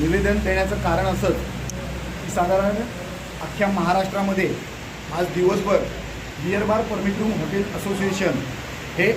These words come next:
आहारच्या माध्यमाखाली पूर्ण दिवसभर बंद राहणार आहे. तर आम्ही रत्नागिरी असोसिएशनच्या मार्फत चिपळूण तालुक्याने याला भरभरून पाठिंबा दिलेला आहे. पाठिंबा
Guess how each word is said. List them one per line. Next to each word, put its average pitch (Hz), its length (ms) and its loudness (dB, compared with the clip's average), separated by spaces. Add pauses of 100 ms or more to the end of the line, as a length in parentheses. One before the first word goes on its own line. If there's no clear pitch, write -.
आहारच्या 185 400 2
माध्यमाखाली 190 640 0
पूर्ण 190 320 2 (320)
दिवसभर 185 340 0
बंद 170 280 2
राहणार 165 280 2
आहे. - 140 -4 (640)
तर - 240 -6
आम्ही 220 240 2 (360)
रत्नागिरी 214 500 2
असोसिएशनच्या 214 720 0
मार्फत 175 340 2 (500)
चिपळूण 220 360 4
तालुक्याने 202 540 4
याला 190 260 4 (400)
भरभरून 214 420 4
पाठिंबा 196 380 2
दिलेला 170 260 4
आहे. 135 160 2 (600)
पाठिंबा 226 560 6